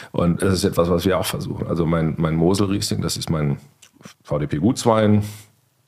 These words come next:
ähm, preislich der Einstiegswein. Äh, da lege ich immer großen Wert darauf, dass man da sehr, sehr viel Wein fürs Geld bekommt, wenn man das trinkt. Und, äh, das machen die hier in Burgund auch oft, äh, par excellence. Und das hier ist ja eigentlich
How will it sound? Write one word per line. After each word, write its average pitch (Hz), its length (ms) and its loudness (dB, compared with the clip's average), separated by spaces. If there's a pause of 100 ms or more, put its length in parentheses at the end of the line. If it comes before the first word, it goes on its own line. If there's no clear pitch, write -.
(600)
ähm, 76 500 0 (320)
preislich 78 400 -4
der 69 140 0
Einstiegswein. 82 580 -4 (840)
Äh, 78 320 2 (200)
da 80 80 0
lege 82 160 -2
ich 90 120 -2
immer 87 140 0
großen 87 360 0
Wert 85 160 -2
darauf, 85 260 -2
dass 78 240 -6
man 78 160 -2
da 78 140 -2
sehr, 78 180 -2
sehr 85 140 -2
viel 85 180 0
Wein 73 160 -4
fürs - 220 -4
Geld - 220 -8
bekommt, - 540 -10
wenn 71 220 -2
man 69 180 -4
das 65 220 -8
trinkt. 67 380 -8
Und, 73 380 -4
äh, 76 200 -2
das - 200 -6
machen 85 280 -2
die 80 100 -4
hier 85 320 -2
in 82 160 -2
Burgund 82 420 -2
auch - 220 -8
oft, - 500 -6 (100)
äh, 73 200 -4
par 78 220 -4
excellence. 85 400 -2
Und 73 140 -2
das 80 180 -4
hier 98 180 -4
ist - 260 -8
ja 87 180 -6
eigentlich 85 580 -10